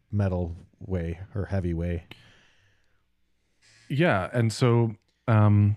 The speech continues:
Speaker 2: when they, yeah, when they covered it live, and then they got into the studio, Mike Portnoy was like, "Hey, let's do, uh,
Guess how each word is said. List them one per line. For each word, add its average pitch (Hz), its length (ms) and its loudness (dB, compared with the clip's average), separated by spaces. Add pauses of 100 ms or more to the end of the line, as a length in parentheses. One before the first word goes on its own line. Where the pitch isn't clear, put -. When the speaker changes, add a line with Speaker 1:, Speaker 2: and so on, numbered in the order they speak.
(320)
Speaker 2:
when 113 240 4
they, 107 500 4 (580)
yeah, 113 140 4
when 104 180 6
they 107 120 6
covered 104 360 2
it 85 100 -2
live, 95 420 2 (600)
and 98 160 2
then 95 120 4
they 92 240 0
got 95 280 -6
into 92 180 -2
the 90 60 -4
studio, 90 520 -2
Mike 90 220 -4 (120)
Portnoy 87 440 -4
was 85 220 -8
like, 85 260 -6 (140)
"Hey, 104 180 0
let's 87 480 -6 (100)
do, 95 320 0
uh, 80 360 -6